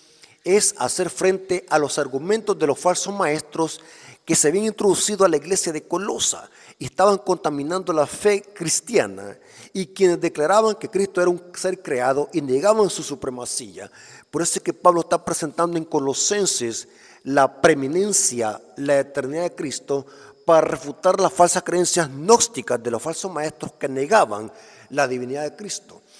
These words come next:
Y en ese contexto dice Pablo en Colosenses dos nueve, dice, "Porque en Él", hablando de Cristo, "habita corporalmente toda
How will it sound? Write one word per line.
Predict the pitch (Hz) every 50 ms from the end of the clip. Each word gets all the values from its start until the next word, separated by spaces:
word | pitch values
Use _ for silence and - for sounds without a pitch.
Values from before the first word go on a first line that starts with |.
| - - -
Y | 123 127
en | 127 139
ese | 160 170 - 196
contexto | - 190 185 165 - - 190 180 - - 170
dice | 160 156 - 160
Pablo | - - 165 165 165 170
en | 160 -
Colosenses | - 151 139 123 - 160 165 147 143
dos | 143 151 156
nueve, | 165 160 147 135 147
dice, | 151 151 - - 131 107 - - - - - - _ _
"Porque | - 175 160 147 143 - - 170 -
en | - 165 156 170 220
Él", | 226 165 113 101 98 92 90 92 - - - _ _ _ -
hablando | - 110 135 160 160 160
de | 151 151
Cristo, | - 202 180 - - - - 104 92 - - - - - - _
"habita | - 131 131 160 196 196 - 208 190 -
corporalmente | - 180 160 147 - 135 131 143 165 170 170 175 170 - - 175 160 160
toda | - - - _ 262 262 226 139 107 87 - -